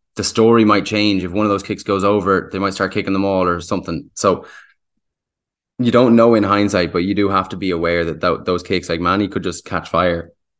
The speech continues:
on the next time we play them, if we do play them, and kick five from six instead of none. You know, it's, it's a really hard thing to put your finger on.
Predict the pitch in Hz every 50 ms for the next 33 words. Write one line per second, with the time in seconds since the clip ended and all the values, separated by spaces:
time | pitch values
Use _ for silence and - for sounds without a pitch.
0 | _ _ - 92 92 92 90 - - - - _ _ _ _ _ _ _ _ _
1 | _ _ 101 98 98 104 101 - - 90 87 82 82 82 82 80 80 80 80 80
2 | 80 90 85 82 85 82 80 80 80 80 80 80 78 - 82 82 80 78 - -
3 | _ _ - - 90 80 82 - _ - 104 104 101 92 82 - 82 80 78 -
4 | 80 69 - - 80 76 76 - 80 80 78 73 71 - _ _ _ _ _ _
5 | _ _ _ - 90 90 87 80 76 73 71 73 - - 78 80 71 76 78 78
6 | - - - 87 82 - - 90 82 80 92 95 92 90 87 92 90 90 87 85
7 | 82 78 - - _ _ _ _ _ _ _ - - 92 90 90 82 - 78 78
8 | - _ _ - - - - 76 - - 98 95 95 92 90 87 80 82 80 -
9 | -